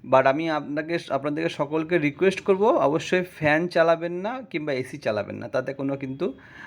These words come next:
আপনার রেজাল্ট পেতে একটু দেরি হবে। হুম, চেষ্টা করুন যে শরীরের মধ্যে ঘাম আসে।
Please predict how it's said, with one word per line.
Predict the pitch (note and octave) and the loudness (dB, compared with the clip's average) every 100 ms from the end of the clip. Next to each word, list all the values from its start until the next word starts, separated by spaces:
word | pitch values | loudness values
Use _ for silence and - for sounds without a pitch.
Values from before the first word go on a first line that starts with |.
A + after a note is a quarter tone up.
| - | -6
আপনার | A2+ C3+ C3 | -2 2 2
রেজাল্ট | B2 D3 D3 | 2 0 -2
পেতে | D#3 F#3 | -2 -2
একটু | F#3 | 0
দেরি | C3+ A2 G#2 | 2 2 0
হবে। | G2 - G#2 D#3 | -6 -14 -14 -8
হুম, | E3+ A#2+ | -8 0
চেষ্টা | E3+ F3 G3+ | 2 4 2
করুন | G3 G#3+ | 2 0
যে | F#3+ | -2
শরীরের | - D#3 D#3 | -2 0 0
মধ্যে | D#3+ D#3+ C3+ | 0 -4 -6
ঘাম | - C#3+ D#3 C#3+ | -4 2 2 2
আসে। | G#2 - | -2 -8